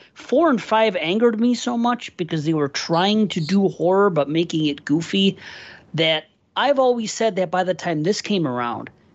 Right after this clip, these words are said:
they just figured out that this wasn't a horror at all anymore, and they were just gonna, instead of masquerading themselves as a horror movie, to have freaking, you know, Freddy with one-liners and all that, this movie, they're just gonna go balls out with a comedy and say, "Okay,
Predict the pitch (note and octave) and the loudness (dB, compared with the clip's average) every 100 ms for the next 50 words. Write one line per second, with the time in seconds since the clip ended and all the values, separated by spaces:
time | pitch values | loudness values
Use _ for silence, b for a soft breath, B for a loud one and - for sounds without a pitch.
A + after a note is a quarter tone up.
0 | _ C#3+ F3 D4+ A3+ A3+ A3 - G3 E3+ | _ -2 2 4 4 2 0 0 0 2
1 | D#3+ E3+ D#3 D3 C3+ F#3+ - E3+ D3+ C#3 | 2 2 0 -4 -8 -8 -2 0 0 -2
2 | C3 E3 E3 D3 C#3+ C#3+ C3+ C3+ D#3+ D#3+ | 0 2 2 2 0 0 2 2 2 2
3 | D#3 D#3 D#3 D#3 D3 D3+ F#3 E3+ E3 - | 2 2 2 0 2 2 2 2 0 0
4 | D#3+ D3 C#3+ F#3+ D3 C#3+ F3 - E3+ D#3 | -2 -2 -2 0 0 0 0 0 0 2
5 | F3+ F#3 F#3 F#3+ F#3 E3+ D#3+ D3+ E3+ F3+ | 2 2 0 0 -2 -2 -2 0 2 0
6 | F#3+ F#3 F#3 D3 D3+ D3+ - D#3+ D#3 C#3 | -2 -2 -2 0 0 -2 -4 -4 -2 -4
7 | D3 B B B B B B _ _ _ | -6 B B B B B B _ _ _
8 | _ F3 D3+ C#3 - - - F3+ E3+ F3 | _ -2 0 -2 -6 -14 -2 0 0 -2
9 | D3+ D3+ F#3 E3+ F#3 F3 F3 F3+ F3+ F3 | -2 -2 0 0 0 0 0 0 0 0
10 | E3 G#3 A3+ A3+ A3 E3 D3+ F#3 - D#3+ | 0 0 2 2 2 0 -2 -2 0 0
11 | D3 C#3 B2+ - G3+ A3 F#3 F#3+ E3+ D#3 | 0 -2 -2 2 4 4 2 -2 -4 -10
12 | - D3+ D3 B2+ B2 - C#3+ C#3 B2+ | -10 -10 -10 -12 -14 -4 -4 -2 -6